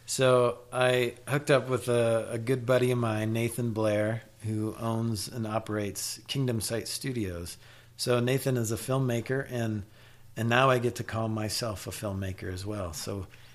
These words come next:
we get to do this together. We made a movie last year. It's called A Perfect Chord,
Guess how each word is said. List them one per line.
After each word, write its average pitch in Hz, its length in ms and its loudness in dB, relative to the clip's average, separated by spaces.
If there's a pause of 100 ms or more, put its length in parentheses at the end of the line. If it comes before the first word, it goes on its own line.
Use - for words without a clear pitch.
(140)
we 131 140 0
get 131 180 4
to 117 100 -2
do 123 160 4
this 120 180 4
together. 117 420 2
We 127 420 0
made 127 280 2
a - 20 4
movie 143 520 2
last 110 420 -2
year. 98 220 -2
It's 92 140 -6
called 110 360 -4
A 104 80 -10
Perfect - 400 -4
Chord, 117 400 -2